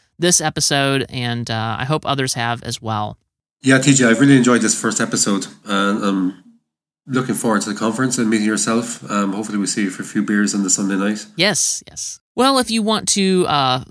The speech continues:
Speaker 1: find out more about this show, you wanna find out more about me and John Henry, a great place to do that is gonna be where this podcast lives, and that's night owl dot f m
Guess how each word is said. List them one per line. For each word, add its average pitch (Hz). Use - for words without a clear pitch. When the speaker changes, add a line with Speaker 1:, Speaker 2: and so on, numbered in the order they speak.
Speaker 1:
find 220
out 208
more 170
about 147
this 147
show, 131
you 131
wanna 135
find 135
out 131
more 131
about 127
me 127
and 123
John 123
Henry, 135
a 120
great 196
place 170
to 165
do 190
that 151
is 151
gonna 165
be 156
where 151
this 175
podcast 139
lives, 123
and 123
that's 127
night 143
owl 165
dot 143
f 135
m 196